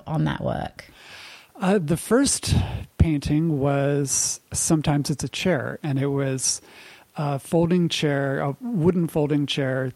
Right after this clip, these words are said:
Speaker 2: that was straddling I seventy, just, just east of Columbia. And then I did the door piece as a companion piece to that.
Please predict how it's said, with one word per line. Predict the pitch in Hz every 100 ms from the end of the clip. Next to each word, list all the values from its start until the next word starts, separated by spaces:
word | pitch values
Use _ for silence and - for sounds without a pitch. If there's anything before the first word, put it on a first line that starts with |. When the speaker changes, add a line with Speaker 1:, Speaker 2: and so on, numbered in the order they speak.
| _
Speaker 2:
that | - 135
was | 135 127 123
straddling | 123 - - 151 151 147 143 139 135 123 - -
I | 135
seventy, | 139 151 135 117 - 110 - - - _ _
just, | - 131 - - - - - -
just | - 135 -
east | 143 120 - -
of | 262 120 -
Columbia. | 143 131 127 110 107 - - - - - _ -
And | 165 156 151 147 143 143 131 - - - _ _ -
then | 170 165
I | 156
did | 156 127
the | 151
door | 135 170
piece | - 143 147
as | 127
a | 127
companion | 139 131 143 156 123
piece | - 117 -
to | 123
that. | 117 117 -